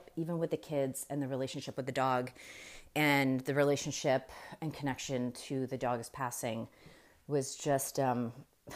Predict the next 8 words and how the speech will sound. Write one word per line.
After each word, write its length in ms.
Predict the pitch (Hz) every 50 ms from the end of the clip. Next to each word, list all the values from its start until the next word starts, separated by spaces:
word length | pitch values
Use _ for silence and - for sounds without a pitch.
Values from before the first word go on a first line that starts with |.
| - - -
words 300 | 165 151 156 156 151 151
really 240 | 147 143 139 139
are 100 | 135 131
magic. 560 | 131 135 127 131 - - 120 120 131 - - - _ _ _ _ _ _ _
They 100 | - 165 151 120 - -
really 400 | 151 143 139 131 131 131 123 - -
are 180 | 139 131 131
magic. 460 | 135 131 127 127 131 - 135 127 131